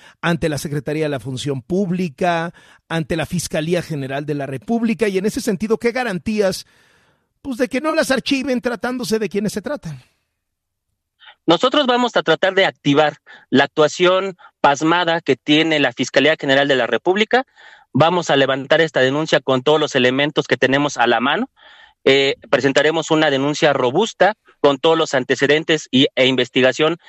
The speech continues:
Speaker 2: que hay alrededor de este, este caso de tráfico de influencias y esperamos que la Fiscalía le dé cauce.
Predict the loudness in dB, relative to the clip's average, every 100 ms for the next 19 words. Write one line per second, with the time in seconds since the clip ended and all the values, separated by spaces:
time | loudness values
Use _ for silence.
0 | -8 0 2 2 0 0 2 2 2 0
1 | 2 0 2 0 0 0 0 0 2 2
2 | 0 -2 0 0 0 0 0 2 -2 -4
3 | _ -20 -20 _ 0 2 2 2 0 0
4 | 2 2 0 -2 -2 0 2 2 0 0
5 | 0 2 0 0 -4